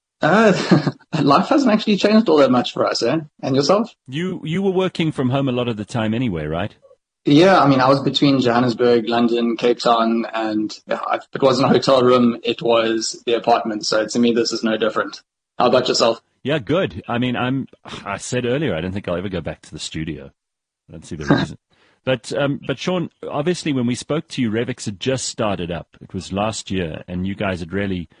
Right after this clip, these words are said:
Speaker 2: um, it was last year, or was it the year before?
Speaker 1: Yeah, no, it was last year.
Speaker 2: Yeah,
Speaker 1: So
Speaker 2: last
Speaker 1: we've
Speaker 2: year.
Speaker 1: been around now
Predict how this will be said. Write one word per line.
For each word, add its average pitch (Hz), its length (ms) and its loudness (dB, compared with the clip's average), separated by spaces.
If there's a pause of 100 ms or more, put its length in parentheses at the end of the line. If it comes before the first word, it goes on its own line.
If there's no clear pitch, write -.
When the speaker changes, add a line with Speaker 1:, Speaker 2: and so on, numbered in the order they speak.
(340)
Speaker 2:
um, 82 500 -4 (300)
it 120 60 -4
was 170 220 0
last 101 280 -2
year, 101 80 0
or 92 40 -2
was 87 140 -4
it 87 80 -14
the 95 80 -8
year 90 160 -2
before? 78 400 -8 (560)
Speaker 1:
Yeah, 180 120 6
no, 185 80 6
it - 20 2
was 127 140 2
last 123 260 4
year. - 260 0
Speaker 2:
Yeah, 107 140 -4
Speaker 1:
So 123 100 2
Speaker 2:
last 147 240 0
Speaker 1:
we've 127 120 2
Speaker 2:
year. 113 80 2
Speaker 1:
been 127 120 4
around 123 220 6
now 123 180 4